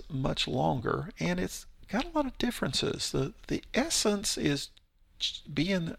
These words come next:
upset with what's going on and chasing people out. Well, in John, the issue seems to just be the engaging in commerce and things that are not engaged in worship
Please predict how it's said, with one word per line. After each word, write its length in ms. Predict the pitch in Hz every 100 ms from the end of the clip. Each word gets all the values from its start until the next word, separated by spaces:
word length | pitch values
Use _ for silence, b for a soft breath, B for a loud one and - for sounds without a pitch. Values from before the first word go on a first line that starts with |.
| -
upset 460 | - - - - -
with 120 | -
what's 200 | 139 -
going 320 | - 69 -
on 240 | - -
and 100 | -
chasing 400 | - - - -
people 360 | - 123 - -
out. 360 | - - - - - _ b b b b b
Well, 200 | 151 151
in 220 | - 151
John, 480 | 131 143 247 254 - -
the 440 | 120 135 73 57 - -
issue 340 | 277 - 139
seems 360 | - 135 120 -
to 60 |
just 300 | - 117 120
be 340 | 120 - - -
the 440 | - 117 135 139 - -
engaging 640 | 110 104 - 131 120 127
in 140 | 62 -
commerce 840 | - - 226 - - 139 - - - b b b
and 120 | -
things 320 | 131 143 135 113
that 100 | 127
are 40 |
not 300 | 139 - 143
engaged 480 | - 120 143 - -
in 160 | - -
worship 580 | - 220 - - -